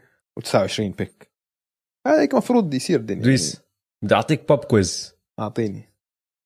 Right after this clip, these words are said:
Speaker 2: في لاعبين بكل ال إن بي إيه هلا لعبوا لسياتل سوبر سونيكس. تعرف
Speaker 1: يا زلمة،
Speaker 2: مين هم؟
Speaker 1: سهلة هاي، أو جي، لو سمحت. عم بيلعبوا هلا على نفس الفريق كمان.
Speaker 2: وعم بيلعبوا على نفس الفريق.
Speaker 1: آه، يا زلمة، عيب عليك.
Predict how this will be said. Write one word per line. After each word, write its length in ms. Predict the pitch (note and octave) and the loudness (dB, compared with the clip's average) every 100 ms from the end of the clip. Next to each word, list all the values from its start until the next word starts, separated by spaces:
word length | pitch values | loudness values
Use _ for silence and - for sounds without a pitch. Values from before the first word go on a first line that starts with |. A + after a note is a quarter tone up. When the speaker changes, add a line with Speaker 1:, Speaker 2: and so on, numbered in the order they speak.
| _ _ _ | _ _ _
Speaker 2:
في 120 | - C3+ | 0 4
لاعبين 480 | C3 A#2+ B2+ D3 B2 | 6 6 4 4 4
بكل 280 | A2 C3+ | 4 2
ال 100 | A#2+ | 2
إن 140 | G#2 A2+ | 0 -2
بي 160 | A#2 | 0
إيه 80 | A2+ | 2
هلا 240 | A2 A2+ A2+ | 2 2 4
لعبوا 300 | G#2+ G2+ G2 | 4 2 -2
لسياتل 460 | F#2+ G#2 G2 - | 0 2 2 0
سوبر 300 | F2 G2 - | -6 -6 -4
سونيكس. 360 | - E2+ E2 - | -4 -4 -6 0
تعرف 160 | A2 | 2
Speaker 1:
يا 60 | G2+ | 4
زلمة، 120 | A2 | 2
Speaker 2:
مين 60 | G2 G2 | 2 2
هم؟ 60 | G#2 | 2
Speaker 1:
سهلة 440 | D3 A2+ G2 F#2+ | 2 2 -4 -6
هاي، 120 | F#2 | -6
أو 120 | F#2+ | -8
جي، 180 | - G2+ - - | -10 -14 -16 -16
لو 60 | |
سمحت. 440 | - - - - - _ _ _ _ _ _ A#2 | -14 -12 -14 -16 -20 _ _ _ _ _ _ -2
عم 100 | C3+ | 2
بيلعبوا 340 | C3+ A#2+ C3 | 4 6 4
هلا 160 | C3 G#2+ | 4 2
على 80 | |
نفس 160 | A#2 - | -2 -4
الفريق 300 | A2 G#2+ F2+ | -4 -4 -4
كمان. 240 | F#2+ F2 - _ | -8 -12 -18 _
Speaker 2:
وعم 320 | - F2+ A#2 | -8 -2 2
بيلعبوا 320 | A#2+ G#2+ A2 | 4 4 2
على 140 | F2 G#2 | 2 -2
نفس 160 | - | -4
الفريق. 260 | G#2 - C#3 | -6 -2 0
Speaker 1:
آه، 380 | F3+ G#3 G3 F3+ | 2 2 2 4
يا 40 | |
زلمة، 480 | E3 E3 D3 C3 A#2 _ - | 4 4 4 2 0 _ 0
عيب 220 | C#3+ B2 | 0 0
عليك. 260 | A2 G#2 | -8 -10